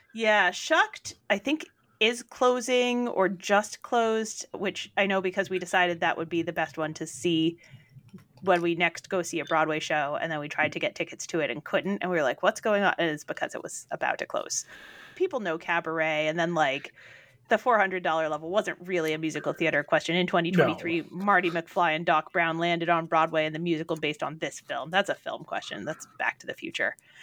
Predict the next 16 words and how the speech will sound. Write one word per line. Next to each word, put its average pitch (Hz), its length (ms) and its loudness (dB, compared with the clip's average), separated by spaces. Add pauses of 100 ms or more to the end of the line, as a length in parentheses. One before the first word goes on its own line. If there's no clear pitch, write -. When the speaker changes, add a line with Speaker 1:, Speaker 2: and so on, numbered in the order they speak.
(400)
Speaker 2:
For 117 120 -4
sure. 95 300 -2 (640)
Speaker 1:
Yeah, - 140 -4 (500)
but - 180 -4
I 170 80 2
don't 151 140 0
know 123 100 -2
what - 120 -2
Hadestown - 500 -6
was - 120 -8
doing - 260 -8
at - 80 -8
the - 60 -8
two - 140 -8
thousand - 340 -4
dollar - 280 0